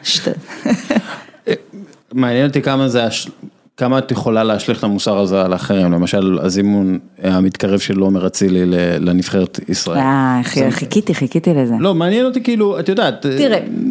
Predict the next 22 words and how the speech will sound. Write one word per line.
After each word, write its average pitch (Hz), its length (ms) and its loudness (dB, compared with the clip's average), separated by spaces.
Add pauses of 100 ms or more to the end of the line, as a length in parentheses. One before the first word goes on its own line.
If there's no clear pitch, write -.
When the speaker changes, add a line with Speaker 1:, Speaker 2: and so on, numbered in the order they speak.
(440)
Speaker 1:
הקוד 269 340 0
האתי 220 460 0 (320)
של 220 200 2
הספורט, 185 540 0
הלכתי 240 380 2
ובדקתי 185 520 0
אותו 147 180 0
לפני 160 340 0
שזה, 143 400 0
כי 143 120 -2
אמרתי, 269 220 2
אני 202 140 0
לא 220 200 2
עכשיו, 165 380 -2
אה, 143 640 0
אנחנו 170 220 0
לא 214 60 0
בית 202 180 -2
משפט, 143 500 -2 (240)
בסופו 156 340 0
של 151 140 0
דבר. 131 280 2